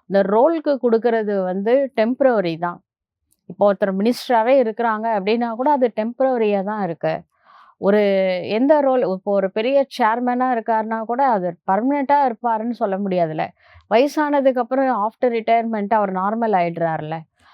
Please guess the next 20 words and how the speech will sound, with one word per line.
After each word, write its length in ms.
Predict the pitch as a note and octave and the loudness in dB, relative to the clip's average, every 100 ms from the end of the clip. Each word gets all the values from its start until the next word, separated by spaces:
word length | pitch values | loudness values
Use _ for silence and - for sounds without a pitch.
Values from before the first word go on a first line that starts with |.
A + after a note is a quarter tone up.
| _ | _
அப்ப 260 | G3+ C4+ | -2 0
நம்ம 300 | C4+ B3+ A#3 A3 | 0 2 0 0
கொடுக்குற 460 | C4 D4+ D4+ B3+ | 0 2 2 2
ரெஸ்பெக்ட் 360 | G#3+ - B3+ B3 | -4 -6 -6 -2
வந்து 300 | A#3+ A3 B3+ | -2 0 0
ரோலுக்கு 480 | A3 G#3+ C#4 B3+ C4 | 2 2 2 0 -2
கொடுக்குறோமா 680 | G#3+ G3 G3+ G3 F#3 F#3+ A3+ - _ _ | 0 -2 -2 -2 -2 -6 -8 -12 _ _
அல்லது 380 | - G#3 A3 B3+ - B3 | -2 2 2 0 -2 0
சோலுக்கு 420 | A#3+ C4+ A3+ G3+ | 2 0 -2 -6
கொடுக்குறோமா? 560 | F3+ E3 E3 E3 D#3+ D3+ _ _ _ _ _ _ _ _ - | -6 -6 -6 -6 -8 -12 _ _ _ _ _ _ _ _ -4
ரோலுக்கு 560 | G3 A#3+ D#4 D#4 D#4 B3 | 2 4 4 2 -4 -2
கொடுக்கறது 520 | A3 G#3+ A3+ G#3+ B3 | -2 0 0 0 0
ரிகார்டு 560 | G3 F3+ G3+ G3+ F#3+ F3+ | 0 -2 0 0 0 -2
தான், 220 | F3+ - | -2 -6
மதிப்பு. 640 | F3 F#3+ A3+ C4 - E3+ - _ _ - | -6 -4 -2 -2 -4 -4 -8 _ _ -10
ஆனா 240 | F#3+ B3 | -2 -2
மரியாதை 680 | A#3 F#3 A3 C4 B3 A#3 A3+ | 0 0 2 2 0 -2 -4
அப்படிங்கிறது 720 | F#3 F3 F#3 F#3+ F3+ E3+ G3+ | -4 -4 -4 -2 -2 -2 -4
சோலுக்கு 680 | B3 - A#3+ C#4 D4 - G#3 | -6 -4 0 0 0 -6 -6
கொடுக்கறது. 560 | F#3+ F3 E3+ E3 D#3 | -4 -4 -2 -4 -4